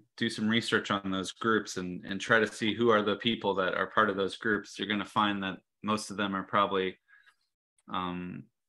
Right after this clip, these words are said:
in this kind of professional class. Most of them probably have college education. Most of them probably, um, s-,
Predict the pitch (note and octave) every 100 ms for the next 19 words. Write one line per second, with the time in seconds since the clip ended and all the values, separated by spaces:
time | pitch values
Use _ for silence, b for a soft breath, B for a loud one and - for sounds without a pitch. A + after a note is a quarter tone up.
0 | _ _ - G#2+ G#2 G2+ - - G2 F2+
1 | - G2 G#2+ G2+ F#2 E2+ F2 D#2+ - G#2
2 | - G2+ G2+ F#2 G2+ G2 G2 G2 G2 -
3 | - G2 F#2+ G2+ F#2+ - G#2 G2 G#2 F#2+
4 | G2 - F#2+ G2 F#2 G2 F#2 F#2+ F#2 F#2
5 | _ _ _ _ _ - F#2 F2 F2+ F2+
6 | F2+ _ _ _ _ _ - -